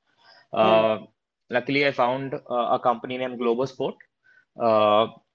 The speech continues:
Speaker 2: which is owned and run by, uh, Indian tennis star Mahesh Bhupathi.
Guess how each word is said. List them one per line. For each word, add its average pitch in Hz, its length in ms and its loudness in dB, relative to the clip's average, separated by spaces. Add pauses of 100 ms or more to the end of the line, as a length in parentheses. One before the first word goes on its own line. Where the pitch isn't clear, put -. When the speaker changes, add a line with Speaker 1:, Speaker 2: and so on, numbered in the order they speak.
(280)
Speaker 2:
which 123 160 0
is 123 340 -2
owned 123 260 2
and 123 160 -2
run 117 240 -2
by, 120 160 0 (120)
uh, 107 160 -6 (240)
Indian 117 280 -2
tennis 113 280 -4
star 117 180 -2
Mahesh 110 380 -2
Bhupathi. 113 460 -6